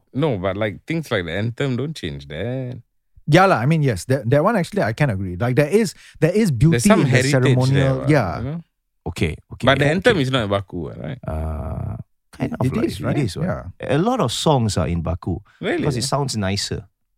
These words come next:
Speaker 1: Oh.
Speaker 3: when it's sang in Baku. Like the, in terms of its audio presentation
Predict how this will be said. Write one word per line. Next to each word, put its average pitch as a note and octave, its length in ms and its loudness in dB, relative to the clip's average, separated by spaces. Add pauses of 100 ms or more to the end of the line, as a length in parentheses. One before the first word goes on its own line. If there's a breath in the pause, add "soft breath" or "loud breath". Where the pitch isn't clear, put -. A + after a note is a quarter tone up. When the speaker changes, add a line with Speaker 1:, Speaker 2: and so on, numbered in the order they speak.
(400)
Speaker 1:
Oh. - 220 4
Speaker 3:
when G2+ 140 2
it's - 120 -2
sang A2+ 280 -2
in E2 100 -4
Baku. F2 200 -4
Like G2 240 -2
the, F2+ 580 -2 (480 soft breath)
in A2+ 140 -2
terms D#3 240 0
of G#2 160 -2
its F#2+ 240 -6
audio A2+ 800 0 (300)
presentation F#2+ 920 0